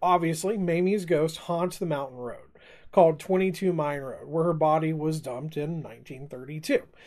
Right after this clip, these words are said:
Um, she is said to have been seen at the top of the mountain log-, walking along the roadway, but that isn't all.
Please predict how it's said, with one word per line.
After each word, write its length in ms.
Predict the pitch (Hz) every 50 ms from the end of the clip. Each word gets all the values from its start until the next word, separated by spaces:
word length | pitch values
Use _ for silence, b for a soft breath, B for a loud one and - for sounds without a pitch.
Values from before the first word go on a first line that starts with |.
| B B B B B -
Um, 480 | - 170 170 170 165 170 165 160 156 - - - _ _ -
she 160 | - - 233
is 160 | 220 202 -
said 320 | - - - 220 247 277 262
to 60 | 285
have 140 | 262 233 196
been 160 | 220 208 196
seen 200 | - 226 202 208
at 80 | 202 160
the 60 | 175
top 320 | 160 - 165 160 170 175
of 80 | 247 240
the 60 | 262
mountain 340 | 214 156 127 135 147 165 175
log-, 380 | 165 143 131 139 151 160 180 -
walking 560 | 196 156 156 165 175 208 214 - 262 269 269
along 380 | 254 208 175 170 175 180 190 202
the 60 | 214
roadway, 500 | 196 160 143 135 127 127 120 175 208 254 B B B B B B B
but 140 | - 190 175 165
that 280 | 196 202 220 226 226 -
isn't 340 | 196 190 185 180 190 180
all. 420 | 180 - 139 131 107 - - -